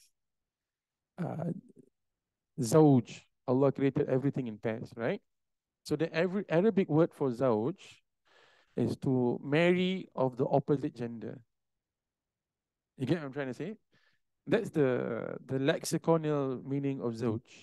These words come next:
mutazawwij. That means to marry someone from the opposite gender. Now, we're trying, we're living in a world where everybody says it's non-binary,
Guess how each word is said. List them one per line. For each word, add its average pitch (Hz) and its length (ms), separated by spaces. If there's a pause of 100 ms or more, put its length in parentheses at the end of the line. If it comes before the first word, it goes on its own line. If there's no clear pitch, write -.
(240)
mutazawwij. 117 840
That 110 100
means 131 160
to 117 160
marry 127 300
someone 120 340
from 117 240
the 127 120
opposite 113 420
gender. 107 340 (680)
Now, 185 300 (760)
we're 139 140
trying, 165 500
we're 151 180
living 165 280
in 156 100
a 135 80
world 139 240
where 135 100
everybody 143 460
says 135 240
it's 117 160
non-binary, 120 1160